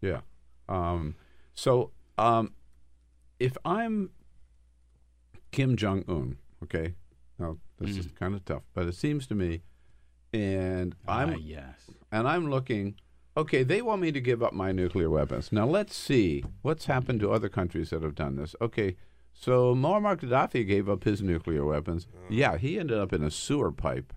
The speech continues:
Speaker 1: and when he got in trouble, what did we do? We <laughs> helped the people who were trying to overthrow him. Okay, okay, that's one. Two, Iran, they gave up their nuclear weapons,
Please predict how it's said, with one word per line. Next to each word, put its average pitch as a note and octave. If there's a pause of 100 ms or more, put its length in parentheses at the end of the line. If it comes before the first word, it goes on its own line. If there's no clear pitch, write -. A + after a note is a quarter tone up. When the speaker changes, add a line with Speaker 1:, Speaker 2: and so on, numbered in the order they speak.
(140)
Speaker 1:
and G2+
when G2+
he D3+
got A2+
in F2+
trouble, F#2+ (220)
what C3+
did D3+
we C3+
do? B2+ (300)
We B3+ (160)
<laughs> -
helped - (180)
the A#2+
people B2+ (380)
who A2+
were G#2
trying F2+
to F2+
overthrow E2
him. D#2+
Okay, E2+ (360)
okay, C#3+
that's B2+
one. F2 (380)
Two, G3+
Iran, D3+
they E3+
gave E3 (240)
up B2+
their D#3+
nuclear G#2+
weapons, F2